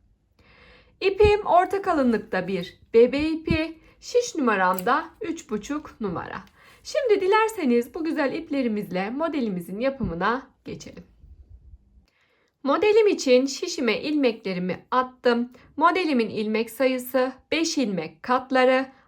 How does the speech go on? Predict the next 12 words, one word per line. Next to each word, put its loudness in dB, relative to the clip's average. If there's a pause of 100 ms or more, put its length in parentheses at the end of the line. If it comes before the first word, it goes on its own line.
(120)
artı 2
sonuna -4
da -8
iki -6
ilmekten -2 (100)
oluşuyor. -6 (380)
Ben 6
şimdi -2
yirmi 0
iki -4
ilmek -4
attım. 0